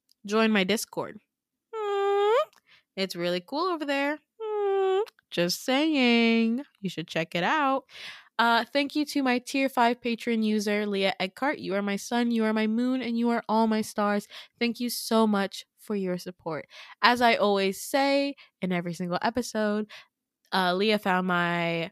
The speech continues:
Patreon before I could set it all up and everything. So if you support me now, it will just because, it will just be because you like me and you want to support me. But I think you should wait till I,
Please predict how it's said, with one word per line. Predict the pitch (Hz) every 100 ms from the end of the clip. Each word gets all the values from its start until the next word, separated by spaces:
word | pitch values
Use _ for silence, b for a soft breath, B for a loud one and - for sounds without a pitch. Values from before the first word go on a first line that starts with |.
| -
Patreon | 247 - 254 240
before | 190 180 165
I | 165
could | 175 180 170 175 -
set | - 180
it | 170
all | 165 165
up | 233 247
and | 254
everything. | 247 254 254 247 240 B
So | - 185
if | 180
you | 180 175 170
support | 170 202 226 226
me | 214
now, | 208 202 202
it | 175
will |
just | 175 185 -
because, | 180 180 170 165 170 - -
it | 214
will | 214
just | 196 240 -
be | - 214
because | 190 - 185 180
you | 180 175 170
like | 196 202
me | 214 208
and | 202
you | 175
want | 175 170 160 -
to | - 180 170 170 175 b b
support | - 180 151 151
me. | - 190 B B
But | - 180
I | 208
think | 226 226 208
you | 202
should | 196
wait | 185 180
till | - 165
I, | 160